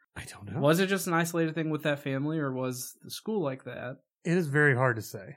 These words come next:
Speaker 1: You would think it would probably be the whole school. 'Cause I don't think her sister rushed to the, "I can't control myself, I'm gonna kill and eat somebody."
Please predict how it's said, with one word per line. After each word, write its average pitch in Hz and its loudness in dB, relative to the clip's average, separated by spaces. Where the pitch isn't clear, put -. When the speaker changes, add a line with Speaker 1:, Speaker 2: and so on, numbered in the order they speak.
Speaker 1:
You 170 2
would 196 4
think 240 2
it 151 0
would 143 2
probably 147 2
be 127 0
the 117 0
whole 110 -4
school. 143 -16
'Cause 151 0
I 170 6
don't 208 2
think 180 0
her 156 2
sister 147 -2
rushed 123 0
to 127 -2
the, 113 -4
"I 113 -6
can't 135 -6
control 123 -4
myself, 110 -6
I'm 131 -8
gonna 113 -8
kill 113 -6
and 110 -10
eat 113 -14
somebody." 135 -18